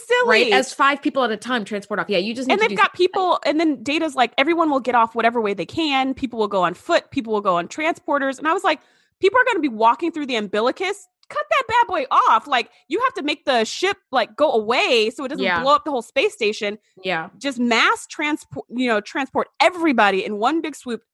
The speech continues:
Speaker 2: to some spot in that gigantic space station and then set the ship to go away." Like,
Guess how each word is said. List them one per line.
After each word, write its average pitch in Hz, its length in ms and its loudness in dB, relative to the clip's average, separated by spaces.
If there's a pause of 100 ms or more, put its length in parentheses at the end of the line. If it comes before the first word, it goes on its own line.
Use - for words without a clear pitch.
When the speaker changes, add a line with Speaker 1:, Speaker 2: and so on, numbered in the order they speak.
Speaker 2:
to 202 100 -8
some 311 280 0
spot - 800 2
in 226 100 -2
that 208 140 -4
gigantic 262 680 -4
space 175 280 -8
station 185 500 -6 (500)
and 403 120 2
then 403 140 2
set 415 220 -6
the 415 60 -2
ship 403 240 -6
to 415 60 -4
go 339 240 0
away." 359 280 0
Like, 208 260 -2